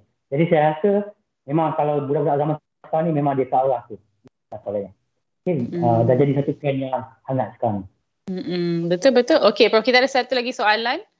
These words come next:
Speaker 2: ah,
Speaker 1: Okey, boleh.
Speaker 2: daripada Slido. Okey, daripada Nabila Abdul Latif. Ni mesti student ni. Ha, tapi tak student pun boleh juga. Apakah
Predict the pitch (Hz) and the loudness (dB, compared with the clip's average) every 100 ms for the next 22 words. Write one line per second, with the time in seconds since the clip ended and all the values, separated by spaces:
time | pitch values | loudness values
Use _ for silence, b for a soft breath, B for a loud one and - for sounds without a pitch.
0 | _ _ _ _ - 208 208 208 208 202 | _ _ _ _ -8 -6 -2 -2 -2 -4
1 | 196 208 208 208 202 208 196 196 214 226 | -6 -8 -6 -8 -8 -8 -6 -6 -6 -4
2 | 320 440 _ _ _ _ _ _ _ _ | -4 -6 _ _ _ _ _ _ _ _
3 | _ _ _ _ _ _ _ _ - 226 | _ _ _ _ _ _ _ _ -8 0
4 | 262 311 _ - 269 262 247 226 208 214 | 0 0 _ -6 -2 0 0 -2 -2 -6
5 | 226 226 220 240 233 220 214 226 226 233 | -2 -4 -2 -2 0 -2 -2 -4 0 2
6 | 226 214 208 214 208 202 269 285 285 - | 4 2 0 -4 -2 0 2 2 2 2
7 | 294 - 240 220 233 196 185 170 170 _ | 0 2 -2 2 4 2 -2 -6 -8 _
8 | - 214 226 220 214 202 190 175 226 320 | -4 0 2 2 0 -2 -6 -8 -10 -8
9 | 247 269 269 302 370 262 185 175 285 262 | -10 -8 -12 -10 -12 -10 -12 -8 2 4
10 | - 226 320 | 4 0 -4